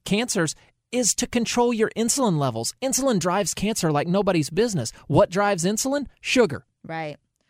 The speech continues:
Speaker 2: Right. Well, wasn't it Doctor Dean Ornish that showed after just three months on an intensive lifestyle program, meaning whole foods, plant-based diet,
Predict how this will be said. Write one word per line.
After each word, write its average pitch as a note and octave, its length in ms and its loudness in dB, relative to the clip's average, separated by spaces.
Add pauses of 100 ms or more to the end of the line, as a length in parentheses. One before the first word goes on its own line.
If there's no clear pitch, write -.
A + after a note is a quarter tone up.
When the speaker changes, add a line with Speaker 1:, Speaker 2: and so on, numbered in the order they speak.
Speaker 2:
Right. A3 300 0
Well, B3+ 200 -2
wasn't C4 260 -4
it A#3+ 80 -8
Doctor G#3 300 -4
Dean G3+ 280 -8
Ornish G#3 520 -6
that F3+ 240 -8
showed F3+ 520 -4
after F3+ 240 -8
just E3+ 300 -10
three F#3+ 200 -8
months F#3 540 -6
on F3+ 140 -4
an F3+ 80 -2
intensive F#3 420 -6
lifestyle E3+ 380 -4
program, F#3+ 640 -4
meaning E3+ 260 -6
whole G3+ 160 -4
foods, F#3 380 -6
plant-based F#3+ 440 -8
diet, F3+ 360 -4